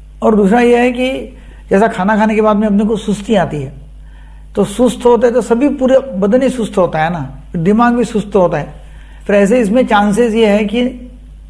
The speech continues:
erectile dysfunction, मतलब लैंगिक कमजोरी आने के chances ज़्यादा है।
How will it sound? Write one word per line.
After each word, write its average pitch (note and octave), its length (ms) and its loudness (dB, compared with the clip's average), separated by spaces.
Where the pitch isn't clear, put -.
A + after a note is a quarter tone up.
erectile G#3 420 0
dysfunction, F3+ 560 0
मतलब F3 240 -4
लैंगिक G3 420 2
कमजोरी F#3+ 400 4
आने E3 220 -4
के F3+ 120 -6
chances D#3+ 360 -8
ज़्यादा D#3 260 -8
है। - 140 -14